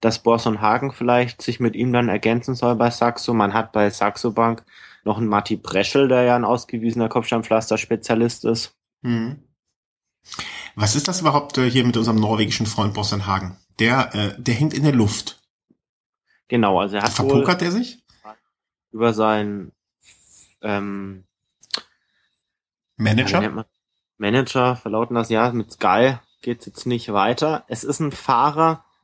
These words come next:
Speaker 1: der unglaublich großes Potenzial hat, eigentlich fast auf fast jedem Terrain. Er ist sehr, sehr schnell im Sprint, er kommt über Hügel,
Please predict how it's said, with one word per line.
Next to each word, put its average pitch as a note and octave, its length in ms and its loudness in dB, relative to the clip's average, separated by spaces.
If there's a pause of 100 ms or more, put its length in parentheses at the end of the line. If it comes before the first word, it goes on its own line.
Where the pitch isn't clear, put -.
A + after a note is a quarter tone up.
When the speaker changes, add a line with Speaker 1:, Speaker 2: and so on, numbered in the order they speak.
(120)
Speaker 1:
der G#2 200 -2
unglaublich A2+ 800 0 (260)
großes G#2+ 400 -6
Potenzial F#2+ 680 -6
hat, F#2+ 120 -4
eigentlich A2+ 240 -2
fast B2 260 -2
auf A#2 120 -4
fast A#2+ 280 -4
jedem B2 300 0
Terrain. A2 400 2
Er G2 100 2
ist - 240 -4
sehr, B2 160 4
sehr B2 140 2
schnell A#2 260 0
im A2 120 0
Sprint, B2 440 -2
er F#2+ 80 2
kommt B2 300 -2
über G#2+ 180 -2
Hügel, B2+ 320 0